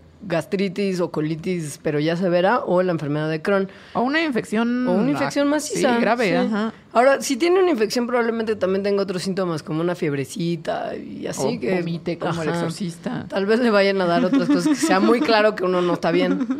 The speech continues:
Speaker 2: <laughs>
Speaker 1: Pero fíjese, por favor, cuánto tiempo le dura. Y si es muy seguido y muy frecuente, vaya y chéquese. Y tal vez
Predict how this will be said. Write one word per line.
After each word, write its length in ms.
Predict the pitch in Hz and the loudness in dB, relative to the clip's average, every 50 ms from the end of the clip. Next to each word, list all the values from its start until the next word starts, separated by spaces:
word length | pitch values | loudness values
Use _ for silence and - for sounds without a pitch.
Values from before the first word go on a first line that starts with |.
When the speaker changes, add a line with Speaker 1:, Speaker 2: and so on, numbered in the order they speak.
| 247 | -4
Speaker 2:
<laughs> 240 | 214 247 - 214 202 | -4 -4 -6 -4 0
Speaker 1:
Pero 200 | 196 196 214 220 | 2 4 4 4
fíjese, 360 | 202 269 285 269 302 262 254 | 4 2 0 2 0 0 0
por 140 | 196 196 175 | -2 -2 0
favor, 280 | 180 185 185 196 208 208 | 0 2 2 2 2 2
cuánto 240 | 214 208 208 208 | 0 -2 -2 -2
tiempo 220 | 190 214 202 190 202 | -2 -2 -2 0 0
le 100 | 185 175 | 2 2
dura. 300 | 175 180 185 180 160 - | 2 2 2 2 0 -2
Y 80 | - | -6
si 480 | 208 - - 170 160 160 160 160 - - - - | -10 -8 -6 -4 -4 -2 -2 -4 -6 -8 -12 -6
es 220 | - 180 180 190 | -2 -2 0 2
muy 500 | 214 214 208 208 208 214 214 220 226 233 | 2 2 2 2 2 4 4 4 4 2
seguido 400 | 226 277 254 220 208 208 196 202 | 2 0 -2 -2 0 0 0 0
y 60 | 202 196 | 0 0
muy 180 | 196 190 190 | 0 0 -2
frecuente, 680 | 175 202 190 185 - 185 175 175 185 196 208 233 254 - - - _ - - - - | -2 -4 -4 -4 -2 -4 -2 -2 0 0 0 -2 -4 -6 -12 -20 _ -20 -20 -18 -14
vaya 420 | 175 165 147 - 170 165 165 160 160 | -12 -10 -6 -2 -2 -2 0 0 -2
y 40 | 151 | -4
chéquese. 420 | 143 - - - - 151 - 147 - - - - - - - - _ _ | -4 -8 -10 -10 -12 -12 -12 -12 -14 -18 -20 -20 -20 -20 -20 -20 _ _
Y 300 | - 285 302 330 359 381 - - - - - - _ | 2 4 6 6 6 4 2 -2 -10 -18 -20 -6 _
tal 180 | - 220 220 226 | 0 0 2 2
vez 460 | 226 214 214 226 302 - - - - | 2 2 2 2 0 -2 -8 -16 -20